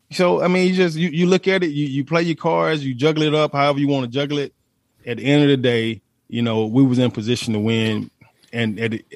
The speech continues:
and we have to make plays as players. You call the play. I don't care if you like the play or not, you execute the freaking play. And it's been plays, we in the huddle, and, and, and the quarterback come in, and he'll call the play,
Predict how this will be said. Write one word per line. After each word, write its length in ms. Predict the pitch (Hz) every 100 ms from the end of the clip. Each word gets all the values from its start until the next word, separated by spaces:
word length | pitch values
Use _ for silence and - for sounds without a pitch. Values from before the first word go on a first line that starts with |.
| 117
and 240 | 120 117 120
we 120 | 151
have 220 | 139 127
to 60 | 117
make 220 | 117 107
plays 340 | 117 104 101 104
as 100 | -
players. 500 | 104 87 - - _ _ _ -
You 160 | 123
call 280 | 131 156 156
the 80 | 160
play. 380 | 160 156 156 143 _ _ _ _ _ _
I 80 | 175
don't 160 | 151
care 140 | - 120
if 80 | 113
you 80 |
like 200 | 117 123
the 80 | -
play 160 | - 120
or 60 | 113
not, 300 | 113 110 - _ _
you 160 | 113 -
execute 540 | 120 110 - - 104
the 80 | 123
freaking 560 | - - 107 104 98 101
play. 300 | 107 101 92
And 140 | 123
it's 100 | 147
been 220 | 135 143
plays, 360 | 127 147 131 120
we 220 | 117 147
in 80 | 135
the 80 | 120
huddle, 300 | 143 139 117
and, 200 | 113 110
and, 220 | 123 113
and 100 | 120
the 40 | 104
quarterback 460 | - 139 123 120
come 220 | - 127 127
in, 200 | 131 117
and 80 |
he'll 120 | 127 123
call 220 | 135 131
the 60 |
play, 380 | 117 143 143 139